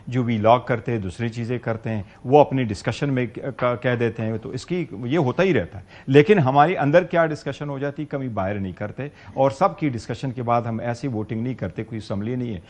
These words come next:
कि हम कहें आपने फेवर में दिया, आपने नहीं दिया, क्या डिसाइड करते हैं। बट देखिए, पाकिस्तान तहरीक इंसाफ एक पॉलिटिकल पार्टी है, इस वक्त सबसे बड़ी पॉलिटिकल पार्टी सेवेंटी परसेंट लोगों की है,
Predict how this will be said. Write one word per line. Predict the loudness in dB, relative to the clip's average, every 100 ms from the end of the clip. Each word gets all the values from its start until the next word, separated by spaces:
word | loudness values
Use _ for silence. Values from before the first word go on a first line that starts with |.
| -16 0
कि |
हम | 2 2
कहें | 2 4
आपने | 4 2 -2
फेवर | -2 -2 -2 0
में | -2 -2
दिया, | -2 0
आपने | 0 -2
नहीं | -4 -6
दिया, | -6 -8
क्या | 0 0
डिसाइड | 0 -4 -6 -6
करते | -8 -10 -8
हैं। | -10 -10 -14 -10
बट | -6
देखिए, | -4 -4 -4 -8 -12 -10
पाकिस्तान | -10 -8 -10 -6 -6
तहरीक | -6 -8 -6
इंसाफ | -8 -8 -8 -8 -10
एक | -10 -6
पॉलिटिकल | -6 -6 -8 -10
पार्टी | -10 -16 -18
है, | -20 -20 _ _ -6
इस | -2 -2
वक्त | -2 -6
सबसे | -10 -14 -12 -8
बड़ी | -4 -2 -2
पॉलिटिकल | -4 -8 -8 -10
पार्टी | -10 -12 -14 -16 -20 -20
सेवेंटी | -10 4 4 4 0 -2
परसेंट | -2 -2 -2 -2
लोगों | -2 -2 -6
की | -6
है, | -8